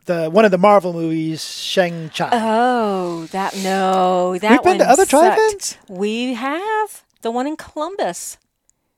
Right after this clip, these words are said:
Speaker 2: You f-,
Speaker 1: Columbus,
Speaker 2: we s-,
Speaker 1: Ohio?
Speaker 2: Ohio.
Speaker 1: Oh,
Speaker 2: Yeah.
Speaker 1: I didn't know that was this year. Sneaky.
Speaker 2: See,
Speaker 1: Yes.
Speaker 2: that's what I mean.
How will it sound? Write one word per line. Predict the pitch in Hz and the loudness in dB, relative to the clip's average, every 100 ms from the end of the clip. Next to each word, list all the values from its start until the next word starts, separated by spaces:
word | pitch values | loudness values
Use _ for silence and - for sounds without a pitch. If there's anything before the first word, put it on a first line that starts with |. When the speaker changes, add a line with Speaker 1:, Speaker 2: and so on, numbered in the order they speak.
| _ _ _ _ _ | _ _ _ _ _
Speaker 2:
You | 233 | -4
f-, | |
Speaker 1:
Columbus, | 214 196 - - _ _ | -2 -2 -6 -12 _ _
Speaker 2:
we | 233 | -12
s-, | 220 - _ | -12 -14 _
Speaker 1:
Ohio? | 240 254 190 330 | 2 4 6 4
Speaker 2:
Ohio. | 370 247 156 - _ _ _ _ _ _ _ _ _ _ _ _ _ - | 2 0 -4 -10 _ _ _ _ _ _ _ _ _ _ _ _ _ -4
Speaker 1:
Oh, | |
Speaker 2:
Yeah. | 277 | -2
Speaker 1:
I | 214 | 0
didn't | 214 214 | -2 -2
know | 196 | -2
that | 165 | -4
was | 135 | -10
this | 143 - - | -14 -14 -14
year. | 113 117 | -16 -12
Sneaky. | - - - 349 - - 165 254 | -12 -12 -12 -12 -12 -10 -8 -6
Speaker 2:
See, | 240 311 | -2 2
Speaker 1:
Yes. | 381 415 440 - 339 294 | 4 6 6 4 2 2
Speaker 2:
that's | 285 - | 2 4
what | 294 285 | 4 6
I | 285 | 6
mean. | 285 415 494 254 185 | 2 -2 -2 -2 -4